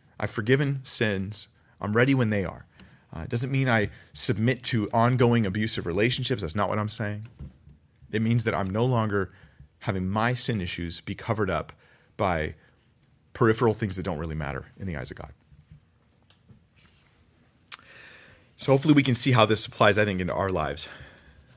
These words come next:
very directly. Very directly. Um,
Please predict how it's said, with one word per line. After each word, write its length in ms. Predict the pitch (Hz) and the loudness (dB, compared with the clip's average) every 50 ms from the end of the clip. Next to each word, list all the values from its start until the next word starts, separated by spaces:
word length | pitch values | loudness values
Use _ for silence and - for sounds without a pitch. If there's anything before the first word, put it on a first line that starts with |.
| _ _ _ _ | _ _ _ _
very 220 | - 113 127 131 | 2 4 4 4
directly. 400 | 101 95 82 76 76 - - - - - - - _ _ _ _ _ _ - - _ _ _ _ _ _ _ _ _ _ _ _ _ _ _ _ _ _ _ _ _ _ - - - - | 4 0 -2 -4 -6 -8 -14 -16 -16 -20 -20 -20 _ _ _ _ _ _ -20 -20 _ _ _ _ _ _ _ _ _ _ _ _ _ _ _ _ _ _ _ _ _ _ -16 -16 -12 -4
Very 220 | 110 110 107 101 | 0 0 2 2
directly. 400 | 87 87 78 78 - - - - _ _ - - - - - - - - - - - - | 0 -2 -4 -6 -8 -14 -18 -20 _ _ -20 -20 -20 -20 -20 -20 -20 -20 -20 -20 -6 0
Um, 420 | - 123 123 117 113 110 101 - | 2 4 4 4 2 0 -2 -6